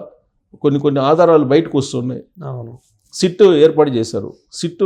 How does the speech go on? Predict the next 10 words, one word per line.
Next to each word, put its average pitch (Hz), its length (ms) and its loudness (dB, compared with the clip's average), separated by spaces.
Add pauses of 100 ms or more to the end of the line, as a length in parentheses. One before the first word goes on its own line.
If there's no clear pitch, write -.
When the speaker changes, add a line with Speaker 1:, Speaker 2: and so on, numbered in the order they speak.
(120)
Speaker 1:
కొన్ని 151 200 -4
కొన్ని, 143 300 -2 (580)
ఆ, 131 120 -6 (260)
క్లూస్‌ని 196 460 -4 (400)
రాబట్టింది, 123 640 4 (400)
ఏ 156 140 2
విధంగా 180 400 2 (1000)
లిక్కర్ 143 260 -4
స్కామ్ 143 280 -2
చేశారని. 117 500 -4